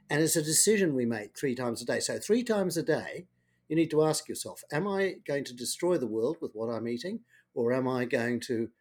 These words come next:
regreen the world with what I'm eating?" So just have a look at your food, think about it, and eat sensibly.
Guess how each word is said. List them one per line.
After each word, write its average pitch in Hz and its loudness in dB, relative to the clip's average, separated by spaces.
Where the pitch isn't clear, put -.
regreen 135 0
the 104 -4
world 90 -14
with 107 -8
what 101 -8
I'm 90 -20
eating?" - -18
So 113 -10
just 190 -4
have 196 2
a 180 4
look 160 2
at - -6
your - -12
food, 117 -4
think 185 0
about 95 -6
it, 220 -6
and 135 -6
eat 135 -4
sensibly. - -8